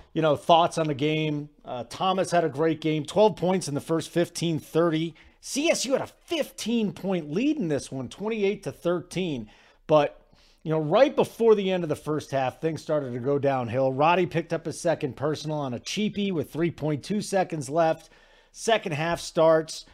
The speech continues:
Roddy scores, and then Michigan goes on that eight nothing run. The intensity just ratcheted way up out of the break.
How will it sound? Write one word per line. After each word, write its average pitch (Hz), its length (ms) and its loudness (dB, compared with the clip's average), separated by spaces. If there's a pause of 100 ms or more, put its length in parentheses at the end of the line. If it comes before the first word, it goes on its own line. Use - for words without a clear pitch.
(120)
Roddy 180 360 2
scores, 175 580 -2
and 160 180 -6
then 160 160 -4
Michigan 156 480 -4
goes 147 300 -2
on 147 240 0
that 131 360 -2
eight 156 240 -2
nothing 143 380 -2
run. 143 220 -4
The 135 120 -4
intensity 135 720 -2
just 117 340 -8 (380)
ratcheted 143 600 -4
way 165 400 2
up 151 200 0
out 135 200 0
of 113 40 -6
the 107 60 -6
break. 131 500 -4